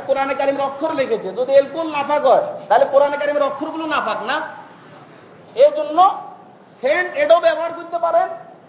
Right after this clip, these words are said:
আতর এটাও ব্যবহার করতে পারেন, এটা সব নবীর সুন্নত। নাম্বার দুই, আসওয়াক, মেসওয়াক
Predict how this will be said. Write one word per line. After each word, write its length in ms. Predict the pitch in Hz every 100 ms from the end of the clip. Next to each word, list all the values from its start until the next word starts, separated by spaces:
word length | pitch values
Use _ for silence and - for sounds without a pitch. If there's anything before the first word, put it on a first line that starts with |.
| 226
আতর 340 | 269 - 349
এটাও 260 | 320 320 370
ব্যবহার 340 | 359 320 320 311
করতে 220 | 294 277
পারেন, 240 | 254 254
এটা 160 | 254 277 -
সব 260 | 262 311 370 370
নবীর 300 | 349 320 - -
সুন্নত। 300 | 208 147 98 - - - - - - - - - - - -
নাম্বার 440 | 240 254 285 269
দুই, 280 | 262 294 311 - - - - - - - - - - - -
আসওয়াক, 800 | 202 - 226 226 240 220 185 180
মেসওয়াক 440 | 220 233 320 339